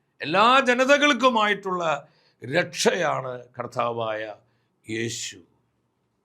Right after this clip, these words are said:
നമ്മുടെ കർത്താവിൻ്റെ ആ പിറവിയുടെ സമയത്ത്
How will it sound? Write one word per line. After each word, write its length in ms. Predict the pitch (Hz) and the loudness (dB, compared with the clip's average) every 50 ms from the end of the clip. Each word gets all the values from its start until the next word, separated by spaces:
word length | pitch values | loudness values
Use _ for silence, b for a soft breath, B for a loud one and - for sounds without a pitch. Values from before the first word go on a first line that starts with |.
| _ _ _ _ _ _ _ _ _ _ _ _ _ _ _ _ _ _ _ _ _ _ _ _ _ _ _ _ _ _ _ _ | _ _ _ _ _ _ _ _ _ _ _ _ _ _ _ _ _ _ _ _ _ _ _ _ _ _ _ _ _ _ _ _
നമ്മുടെ 200 | - 120 147 170 175 | -8 -4 -2 -2 0
കർത്താവിൻ്റെ 600 | 190 175 151 196 214 220 226 240 226 214 226 226 220 220 208 196 - - _ _ _ _ _ _ _ _ _ _ - 143 | 0 2 2 4 4 4 2 2 2 4 4 4 4 4 2 0 -6 -10 _ _ _ _ _ _ _ _ _ _ -6 -4
ആ 20 | 165 165 160 | -4 -4 -2
പിറവിയുടെ 440 | 175 180 196 202 214 220 214 208 190 - 175 | -2 0 0 4 4 4 4 4 2 0 -2
സമയത്ത് 480 | 175 185 190 196 190 160 - - 151 | -2 0 -2 -2 -4 -4 -8 -12 -18